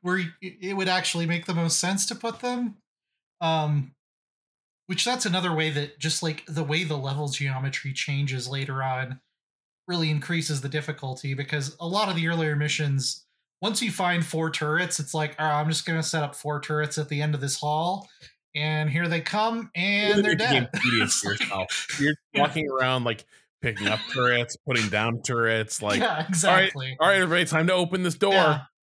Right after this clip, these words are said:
Speaker 2: Everyone, like, laying out fields of fire. "All right, nothing
Speaker 1: Yeah.
Speaker 2: behind the door. Pick 'em all up," and all takes time. Uh, yeah, like, later,
Speaker 1: <laughs>
Speaker 2: later in the game, you don't really have an option, and you do, the game does sort of teach you,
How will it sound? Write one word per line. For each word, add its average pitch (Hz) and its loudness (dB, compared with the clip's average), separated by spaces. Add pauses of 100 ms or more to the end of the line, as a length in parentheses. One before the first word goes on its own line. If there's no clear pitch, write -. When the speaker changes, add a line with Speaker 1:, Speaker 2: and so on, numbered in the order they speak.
(140)
Speaker 2:
Everyone, 120 2
like, 120 0
laying 120 0
out 123 2
fields 135 2
of 143 -2
fire. 139 4
"All 131 2
right, 160 4
nothing 147 4 (120)
Speaker 1:
Yeah. 156 0
Speaker 2:
behind 170 2
the 139 0
door. 131 0
Pick 131 0
'em 147 0
all 151 2
up," 156 2
and 117 -6 (140)
all 120 0
takes 117 -6
time. 117 -2 (460)
Uh, 143 0 (100)
yeah, 151 4
like, 120 -2 (200)
later, 151 2
Speaker 1:
<laughs> 147 -12
Speaker 2:
later 160 4
in 139 0
the 131 -2
game, 120 0
you 110 0
don't 117 0
really 110 -4
have 117 -2
an 107 -6
option, 110 -6
and 147 0
you 143 -2
do, 170 -4
the 123 -12
game 139 0
does 123 0
sort 104 -6
of - -20
teach 127 -6
you, 98 -6